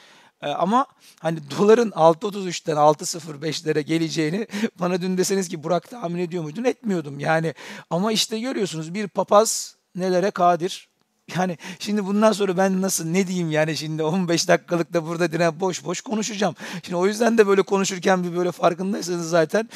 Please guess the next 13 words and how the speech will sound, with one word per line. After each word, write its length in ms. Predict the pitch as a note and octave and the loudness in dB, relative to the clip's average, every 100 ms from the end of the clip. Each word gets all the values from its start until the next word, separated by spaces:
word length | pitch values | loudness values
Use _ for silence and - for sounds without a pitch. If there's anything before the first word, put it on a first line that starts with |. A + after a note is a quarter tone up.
| - - - - | -16 -16 -18 -12
böyle 300 | D#3+ F#3 G#3 | -4 -2 -2
bir 60 | A3 | 0
yani, 540 | G#3 G#3 A3 G#3+ - G#3+ A3+ A3+ A3+ E3+ | 4 4 4 0 -4 -14 -18 -20 -12 0
"Ulan," 260 | G3+ A#3 | 0 2
diyorum, 260 | G#3+ F3 E3+ | -2 -2 0
"ne 140 | G3 | 0
diyeyim 240 | G#3+ G3 E3 | 0 0 2
yani 260 | D#3+ E3 | 2 2
insanlara, 580 | E3 D#3+ E3+ D#3+ D#3 D#3 | -2 -4 -2 -2 -2 -2
ne 120 | F3 | -2
konuşacaksın 720 | - F#3 F3 F3 G3 - F#4+ | -4 -8 -6 -8 -6 -6 -8
ki?" 260 | G#4 E3 B2 - - - _ _ _ - | -6 -6 -6 -14 -20 -20 _ _ _ -8
Yani 480 | D3+ D#3 D#3+ D#3+ | -6 -4 -4 -8